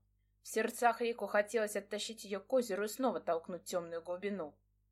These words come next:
Вместо этого он искупался сам, а, остыв, отправился к кладке, чтобы отметить свитки для переписи самку валашского плоскохвостого.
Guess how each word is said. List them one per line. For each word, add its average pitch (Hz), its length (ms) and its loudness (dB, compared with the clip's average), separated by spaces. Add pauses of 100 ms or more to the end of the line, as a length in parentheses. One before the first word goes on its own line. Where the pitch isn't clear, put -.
(180)
Вместо 180 420 -2
этого 269 280 2
он 214 120 -2
искупался 214 580 0
сам, 165 400 -4
а, 165 180 0
остыв, 262 360 -6
отправился 233 640 2
к 269 60 -12
кладке, 277 400 -2
чтобы 170 340 -2
отметить 185 500 -8
свитки 190 400 -8
для 170 160 0
переписи 240 540 -2
самку 240 420 -2
валашского 165 600 2
плоскохвостого. 151 960 -6